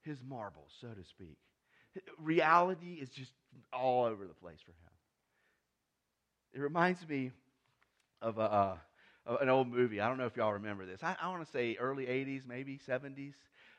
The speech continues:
It, uh, it's a, it's a story about, uh, it's, um, these bushmen in Africa. I can't name it. I don't know what kind of, it's a real tribe of people. And they're there, and it shows an air-, a, an airplane flying over, and a guy in an airplane just finishes a,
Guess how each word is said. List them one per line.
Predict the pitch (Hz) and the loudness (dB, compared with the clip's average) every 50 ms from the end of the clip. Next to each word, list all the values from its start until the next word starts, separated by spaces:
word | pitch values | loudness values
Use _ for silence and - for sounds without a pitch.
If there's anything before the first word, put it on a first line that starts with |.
| _ - | _ -10
It, | 131 131 143 143 - 139 | -8 -4 -4 -4 0 2
uh, | 127 120 120 113 | 4 4 4 4
it's | 117 - 147 | 0 -2 -6
a, | 139 - | -6 -6
it's | - 135 - | -6 -10 -14
a | 147 - | -16 -14
story | - - 170 175 175 170 160 | -6 -4 0 0 2 2 2
about, | 147 139 139 131 131 131 - - - - - - - - _ - 120 | 4 6 6 6 6 6 2 -4 -12 -20 -20 -20 -20 -20 _ -8 -2
uh, | 90 120 110 110 113 113 113 - - - - - - - - - | 4 4 6 4 4 0 -4 -12 -20 -20 -20 -20 -20 -20 -20 -18
it's, | 123 117 - - - - - - - 127 | -18 -18 -16 -18 -18 -18 -20 -20 -18 -14
um, | 113 110 104 98 107 | -12 -12 -12 -10 -10
these | 123 120 113 | -10 -10 -10
bushmen | 113 135 147 143 - - 117 101 87 92 90 _ _ _ _ - | -4 -2 -2 -2 -2 -4 -10 -14 -16 -16 -18 _ _ _ _ -10
in | 123 117 | -2 4
Africa. | 117 110 117 - 117 104 - - 90 | 4 4 4 4 0 -10 -12 -14 -18
I | 78 71 _ _ _ _ _ _ _ _ _ _ - 131 | -18 -20 _ _ _ _ _ _ _ _ _ _ -12 -12
can't | 120 120 | -8 -6
name | 123 120 120 113 | -6 -6 -6 -8
it. | 110 107 | -10 -12
I | 113 | -12
don't | 113 120 120 | -10 -8 -8
know | 113 110 | -8 -8
what | 113 98 - | -8 -10 -4
kind | 127 120 117 | -2 -2 -2
of, | 104 | -2
it's | 98 - | -4 -8
a | 123 120 | -4 4
real | 139 151 - | 4 4 4
tribe | - - 139 107 87 80 85 95 | 4 2 0 0 0 -4 -10 -16
of | 95 - - | -20 -16 -14
people. | 117 107 - 92 85 80 80 - _ _ _ - - - - _ - | -14 -14 -14 -14 -16 -18 -18 -20 _ _ _ -20 -20 -20 -20 _ -6
And | 120 120 120 117 113 110 107 107 101 - - - 120 | -2 -2 0 0 0 -2 -4 -6 -10 -16 -20 -16 -8
they're | 120 135 147 156 | 0 2 2 2
there, | 147 143 127 120 113 110 104 - - - _ _ - | 4 2 2 4 4 2 0 -6 -14 -20 _ _ -2
and | 131 131 131 | -2 0 0
it | 131 120 | -2 -4
shows | - - 160 156 156 143 | 2 4 6 6 6 4
an | 139 135 | 0 -4
air-, | 135 135 - - | -6 -6 -6 -2
a, | - 131 127 123 - - | -2 -2 -2 -2 -2 -2
an | 131 120 | 0 2
airplane | 127 135 139 - - 143 123 117 113 110 | 2 2 2 2 0 0 2 2 0 -2
flying | 107 - 127 123 120 117 117 117 117 | -8 -6 -2 0 2 2 2 0 0
over, | 120 131 131 117 107 101 101 | 2 2 2 2 0 -2 -4
and | 104 107 | -6 0
a | |
guy | 104 120 120 131 135 | 6 8 10 10 10
in | 131 | 10
an | 123 120 | 8 2
airplane | 123 120 - 139 120 117 113 110 | -2 -2 -4 -8 -10 -8 -10 -10
just | 113 117 - - - | -12 -16 -18 -16 -14
finishes | 123 110 110 107 - 117 104 | -12 -10 -10 -12 -14 -12 -12
a, | 113 | -12